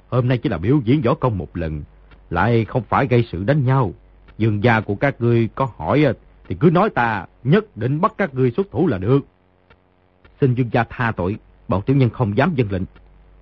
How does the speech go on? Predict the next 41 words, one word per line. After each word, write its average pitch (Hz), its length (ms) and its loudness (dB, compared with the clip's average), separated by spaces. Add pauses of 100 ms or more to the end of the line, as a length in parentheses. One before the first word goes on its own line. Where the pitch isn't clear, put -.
(320)
"Trong 98 160 2
lòng 82 300 -2
ngươi 117 180 4
chỉ 120 80 -2
có 165 100 0
Bình 92 160 -2
Tây 117 140 2
Dương, 123 240 4
không 131 140 -4
có 139 100 2
Khang 151 280 0
dương 147 160 2
gia 147 160 2
ra 139 100 -2
gì 95 200 -8
vậy? 82 100 -12 (680)
Chỉ 123 120 0
e 139 140 4
cả 147 120 -4
hoàng 104 280 -2
thượng 131 280 0
hạ 127 380 0
chỉ, 160 300 2 (100)
ngươi 131 200 2
cũng 143 140 -6
không 131 220 0
nghe." 127 320 2 (1200)
"Chẳng 117 220 -2
lẽ 104 480 0 (140)
người 80 260 -8
khác 113 220 -4
dung 101 220 0
quyền 85 220 -2
đánh 123 220 2
ngươi, 110 360 2 (280)
các 139 160 2
ngươi 131 120 6
không 117 120 0
đánh 131 140 0
trả 98 180 0
sao?" 101 260 -4